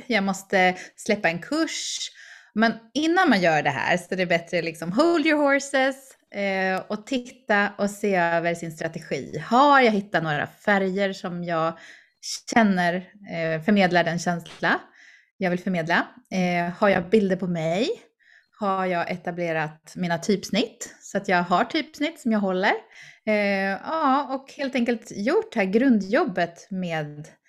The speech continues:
med sitt personliga varumärke innan man börjar göra sociala mediemallar och webb och, och slänger ut en kurs. För att det blir så viktigt att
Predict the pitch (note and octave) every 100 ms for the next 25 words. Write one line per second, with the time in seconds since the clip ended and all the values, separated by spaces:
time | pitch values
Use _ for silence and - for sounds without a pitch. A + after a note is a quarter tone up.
0 | - - _ _ - F#3 F3+ - E3 F3+
1 | F#3 E3+ E3+ F3+ F3 B3+ C4+ - - -
2 | G#3+ F3 F#3+ G#4 E4 A3+ G3 F3 E3+ D#3
3 | C#3+ D#3+ E3+ E3+ D#3 D#3+ D#3 D3 D3+ C#3+
4 | D3 C#3+ C#3+ - D3+ - D#3 D3 C#3+ D3+
5 | - C#3 C3+ D3+ - - - F3+ D#3+ D#3+
6 | - D3+ - F3+ E3+ D3+ D#3 - - -
7 | - - - - G3 F#3+ - F3+ G#3+ G3+
8 | C4+ C4 A3 G#3+ G#3+ F3 - - E3+ -
9 | -